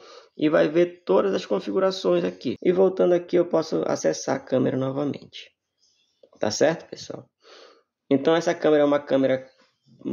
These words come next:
barata e eu acho muito bom a imagem dela, tá?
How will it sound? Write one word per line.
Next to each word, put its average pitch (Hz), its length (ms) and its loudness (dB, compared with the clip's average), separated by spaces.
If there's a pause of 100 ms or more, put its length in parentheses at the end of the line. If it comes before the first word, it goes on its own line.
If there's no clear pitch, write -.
(480)
barata 139 640 -2 (380)
e 123 80 -4
eu 127 120 2
acho 127 240 0
muito 139 320 2
bom 143 200 2
a 139 60 2
imagem 131 440 0
dela, 151 320 0 (600)
tá? 147 280 -6